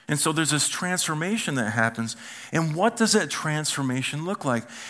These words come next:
If it's the opposite of the world, which is greed and lust and anger and violence and retribution, then it should be the opposite, which is the kingdom of God. And we should exude things like self-giving and self-sacrificing love.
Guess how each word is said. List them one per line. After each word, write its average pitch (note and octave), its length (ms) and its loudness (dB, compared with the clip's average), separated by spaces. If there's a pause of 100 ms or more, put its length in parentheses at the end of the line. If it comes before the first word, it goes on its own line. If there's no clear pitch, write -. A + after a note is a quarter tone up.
(120)
If D#3+ 200 2
it's - 160 6
the F3+ 180 0
opposite A#3+ 600 4
of D3+ 180 -2
the D#3 100 2
world, E3+ 480 6
which D3+ 240 2
is C#3+ 100 0
greed D#3+ 380 2
and C#3 180 2
lust D3+ 360 2
and B2 180 0
anger D3+ 480 -2 (240)
and A#2 160 4
violence D#3 460 -2
and C3 120 0
retribution, C#3+ 760 0 (420)
then D#3 140 4
it D#3 100 0
should F#3+ 240 0
be E3 80 2
the D3 180 2
opposite, D#3 380 4
which D3 220 2
is B2 120 -2
the C3+ 100 0
kingdom G3 540 -2
of B2+ 180 2
God. C3 280 4
And C#3+ 100 -2
we F#3 100 2
should F3+ 180 0
exude D#3 520 -2
things D#3+ 320 0 (280)
like D3 180 4
self-giving F3 840 2
and C#3+ 80 2
self-sacrificing D3+ 1300 2
love. D3 340 -4